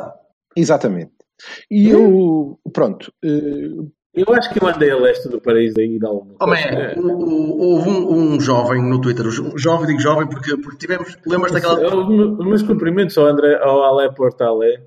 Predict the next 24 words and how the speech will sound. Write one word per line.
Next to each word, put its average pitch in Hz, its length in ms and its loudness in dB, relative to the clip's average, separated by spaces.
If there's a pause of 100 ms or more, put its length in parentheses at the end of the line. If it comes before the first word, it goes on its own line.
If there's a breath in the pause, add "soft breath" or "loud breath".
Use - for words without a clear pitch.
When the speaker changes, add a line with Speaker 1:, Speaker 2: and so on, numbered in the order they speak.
Speaker 2:
que, 131 40 -4
Speaker 3:
Pronto. 107 260 -2
Speaker 2:
que 98 420 -6 (280)
Speaker 3:
Aquela 147 300 0
discussão 147 400 0
enorme 156 400 2
de, 156 120 -2
porque - 180 -6
o 143 80 2
Alé 113 160 2
Porto 107 200 -4
Alegre 127 220 0
não 131 100 4
sabia 131 460 0
quem 139 340 -2
tinha 135 220 -2
sido 131 220 -2
o - 20 0
Rui 135 140 0
Filipe. 131 340 -6 (380)
E - 260 -12 (100)
então 120 240 -4
Speaker 2:
Ah. 127 260 -2
Speaker 3:
levou 139 520 0